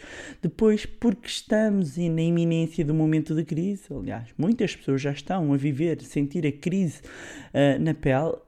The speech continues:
pessoas desempregadas, com falta de dinheiro, qualquer solução, qualquer aliciar de solução que, que pareça fácil, rápida, que dê dinheiro, é música para os ouvidos, torna-se uma tentação difícil de resistir.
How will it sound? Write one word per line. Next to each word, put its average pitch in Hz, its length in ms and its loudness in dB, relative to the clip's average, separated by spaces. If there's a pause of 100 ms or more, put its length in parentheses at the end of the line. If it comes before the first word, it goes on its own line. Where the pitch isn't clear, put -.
(300)
pessoas 190 380 2
desempregadas, 139 760 0
com 160 160 0
falta 160 400 2
de 139 60 -4
dinheiro, 135 500 2 (500)
qualquer 190 600 -2
solução, 156 920 2
qualquer 139 480 0
aliciar 147 600 0
de 131 60 -14
solução 131 600 -2 (140)
que, - 140 -20 (160)
que 131 80 -16
pareça 151 400 0
fácil, 139 560 0
rápida, 147 560 -2
que 135 160 -8
dê 143 100 2
dinheiro, 139 340 0
é 160 60 0
música 156 480 0
para 147 140 -2
os 147 100 -6
ouvidos, 143 320 0
torna-se 160 480 -2
uma 170 120 0
tentação 165 520 -2 (340)
difícil 190 760 0 (340)
de 156 80 0
resistir. - 520 -4